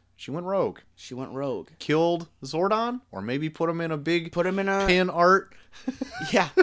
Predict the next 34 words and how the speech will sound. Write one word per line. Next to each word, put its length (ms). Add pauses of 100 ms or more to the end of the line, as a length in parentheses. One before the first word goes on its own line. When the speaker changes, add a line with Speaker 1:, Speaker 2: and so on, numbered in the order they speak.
(220)
Speaker 1:
wall? 600 (640)
Speaker 2:
She 160
put 240
his 200
face 320
behind 380
a 40
bunch 260
of 100
pins 360
so 80
that 120
he 60
has 120
to 60
stick 220
his 140
face 280
through 220
and 100
talk. 400
Speaker 1:
<laughs> 100 (4000)
Interesting. 1500
I 120
Speaker 2:
But 80
Speaker 1:
like 160
Speaker 2:
thought, 80
Speaker 1:
it. 180
Speaker 2:
yeah, 220
I 120
thought 240
that 100
was 140
cool. 460